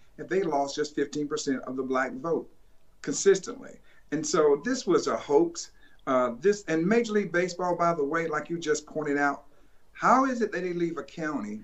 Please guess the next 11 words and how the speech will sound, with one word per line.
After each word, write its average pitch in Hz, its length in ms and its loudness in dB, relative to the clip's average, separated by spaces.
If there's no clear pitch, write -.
or, 117 120 -6
or 117 260 -2
yeah, 156 240 4
let's 208 180 0
say 190 140 4
leave 160 260 2
a 156 40 -2
county 143 560 -4
in 131 120 2
a 127 60 2
city 165 580 4